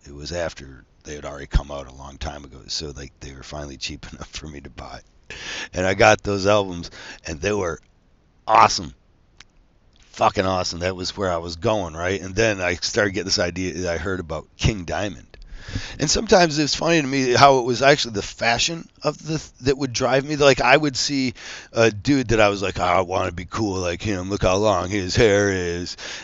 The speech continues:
And he'd be wearing some kinda, like, you know, jean jacket with the thing sewn on the back, while sewn on the back says King Diamond.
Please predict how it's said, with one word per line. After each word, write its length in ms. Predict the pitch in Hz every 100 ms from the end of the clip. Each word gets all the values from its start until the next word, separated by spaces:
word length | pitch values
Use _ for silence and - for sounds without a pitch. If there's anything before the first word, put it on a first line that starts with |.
| -
And 100 | 101
he'd 140 | 117
be 80 | 110
wearing 300 | 104 107 101
some 200 | 95 104
kinda, 380 | 117 104 95 90
like, 240 | 92 92 _ - - -
you 140 | 120
know, 100 | 107
jean 260 | 98 113 107
jacket 540 | 98 107 98 110 107
with 220 | 104 101 92
the 80 |
thing 280 | - 135 107
sewn 320 | - 127 117
on 140 | 104 92
the 80 | 92
back, 340 | 143 143 -
while 140 | 110
sewn 240 | 98 127 110
on 120 | 98
the 60 | 101
back 300 | 123 113 -
says 180 | 95
King 300 | - 117 101
Diamond. 420 | 90 107 95 69